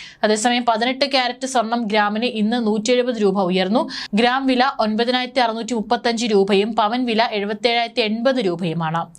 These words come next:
പതിനാല് ക്യാരറ്റ് സ്വർണം ഗ്രാമിന് നൂറ്റി മുപ്പത്തഞ്ച് രൂപ വർദ്ധിച്ച് ഏഴായിരത്തി അഞ്ഞൂറ്റി അഞ്ച് രൂപയായി. പവൻ വില അറുപതിനായിരത്തി നാൽപത് രൂപയിലെത്തി. ഒൻപത് ക്യാരറ്റ് സ്വർണം ഗ്രാമിന് തൊണ്ണൂറ് രൂപ വർദ്ധിച്ച്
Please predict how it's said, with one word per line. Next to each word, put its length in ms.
പതിനാല് 540
ക്യാരറ്റ് 380
സ്വർണം 400
ഗ്രാമിന് 460
നൂറ്റി 240
മുപ്പത്തഞ്ച് 580
രൂപ 300
വർദ്ധിച്ച് 360
ഏഴായിരത്തി 520
അഞ്ഞൂറ്റി 340
അഞ്ച് 260
രൂപയായി. 580
പവൻ 300
വില 160
അറുപതിനായിരത്തി 800
നാൽപത് 460
രൂപയിലെത്തി. 640
ഒൻപത് 400
ക്യാരറ്റ് 340
സ്വർണം 380
ഗ്രാമിന് 460
തൊണ്ണൂറ് 460
രൂപ 200
വർദ്ധിച്ച് 460